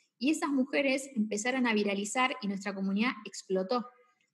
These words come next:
Y no, y no sabíamos de dónde llegaba tanta gente. Hicimos un estudio, porque agarramos a todas estas mujeres y dijimos, "A ver, ¿a cuántas mujeres nos referías?". Y nos dimos cuenta que cada mujer que había llegado a Mujer Financiera nos refería entre tres a seis mujeres.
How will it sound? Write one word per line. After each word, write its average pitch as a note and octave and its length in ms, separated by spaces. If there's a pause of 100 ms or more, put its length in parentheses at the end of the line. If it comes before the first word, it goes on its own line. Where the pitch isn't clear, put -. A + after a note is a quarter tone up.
(220)
Y G#3 120
no, A3 120
y A3 60
no C4+ 60
sabíamos E4+ 360
de A#3+ 60
dónde A#3 180
llegaba G#3+ 320
tanta G#3+ 320
gente. A#3 760
Hicimos B3+ 400
un A#3+ 80
estudio, A#3+ 500
porque F3 180
agarramos G3 280
a G#3 40
todas G#3+ 140
estas G#3+ 100
mujeres A#3 220
y - 40
dijimos, G#3+ 380
"A A3+ 60
ver, D4 160
¿a - 140
cuántas F#4+ 240
mujeres C4 280
nos G#3+ 140
referías?". F#3+ 540
Y G#3 80
nos G#3 100
dimos D4 260
cuenta A3 300
que E3 160
cada C4+ 220
mujer A#3 300
que G3 100
había G3 100
llegado G3+ 200
a - 20
Mujer G3 180
Financiera G3 400
nos F#3+ 220
refería G3 560
entre F#3+ 300
tres A#3+ 260
a A#3+ 80
seis G#3+ 200
mujeres. F#3+ 600